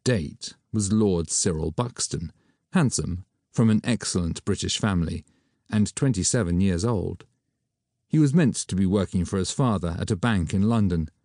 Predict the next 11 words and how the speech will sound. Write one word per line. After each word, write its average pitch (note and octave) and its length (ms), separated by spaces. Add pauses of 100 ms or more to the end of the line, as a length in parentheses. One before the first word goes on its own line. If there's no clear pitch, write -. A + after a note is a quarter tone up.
(440)
but F#2 160
spent - 340
far F#2 380
more D#2 200
time D#2 400
playing D#2 440
in D#2 140
Paris D#2+ 520 (240)
and F#2+ 200
with D2+ 160
her, F2 380